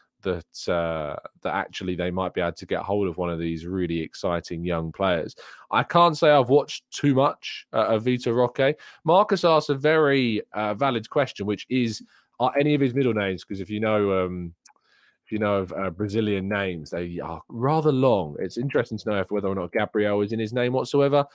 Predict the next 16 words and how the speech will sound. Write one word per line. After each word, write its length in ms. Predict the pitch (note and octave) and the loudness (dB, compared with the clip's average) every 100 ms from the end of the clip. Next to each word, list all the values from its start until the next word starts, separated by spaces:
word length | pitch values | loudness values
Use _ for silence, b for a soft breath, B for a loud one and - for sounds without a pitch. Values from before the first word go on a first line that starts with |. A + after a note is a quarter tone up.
| B | B
And 100 | - | -2
I 40 | C#3+ | -2
can 120 | D3 | 0
tell 180 | E3 D3+ | 2 4
you 180 | D3+ D3+ _ _ A#2 | 4 0 _ _ -2
that 240 | C3+ D3+ | 2 4
it's 220 | D#3+ - | 2 0
not. 340 | C#3 E3 - - - | 2 2 2 -6 -8
His 160 | - - | -6 -2
full 240 | - F3 | 2 4
name 220 | D3 D#3+ | 6 4
is 160 | D3+ A#2 | 2 0
Vitor 380 | E3 F3 D3+ C#3 | -2 0 0 0
Hugo 380 | - D#3+ C3 B2 | 0 0 4 4
Roque 460 | A#2+ C3 - A#2 | 4 2 2 0
Ferreira. 640 | - G#2+ G2+ A#2+ F#2 F2 | 0 -2 2 4 4 0